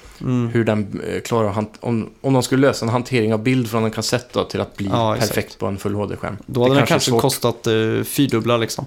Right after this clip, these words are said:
Speaker 2: Ja, verkligen.
Speaker 1: Men det de skulle kunna göra, det är ju att de h-, lämnar något utrymme som man skulle kunna köpt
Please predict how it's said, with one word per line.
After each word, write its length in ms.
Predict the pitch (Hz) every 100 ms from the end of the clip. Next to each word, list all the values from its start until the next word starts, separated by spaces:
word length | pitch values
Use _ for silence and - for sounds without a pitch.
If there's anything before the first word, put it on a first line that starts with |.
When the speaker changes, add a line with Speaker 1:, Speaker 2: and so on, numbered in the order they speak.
| -
Speaker 2:
Ja, 180 | 120 - -
verkligen. 340 | 110 101 104 98 - _ _ - _ _ _ - -
Speaker 1:
Men 120 | 170
det 140 | 170 160
de 140 | 151
skulle 340 | 139 185 143 113
kunna 180 | 175
göra, 200 | 214 147
det 100 | 123
är 20 | 165
ju 140 | 143
att 140 | 127
de 160 | 139 127
h-, 60 | 123 - _
lämnar 400 | 151 165 139 131
något 280 | 151 175 -
utrymme 440 | 185 - 123 117
som 120 | 113
man 120 | 123 113
skulle 180 | 127
kunna 180 | 123 127
köpt 500 | 113 120 - - -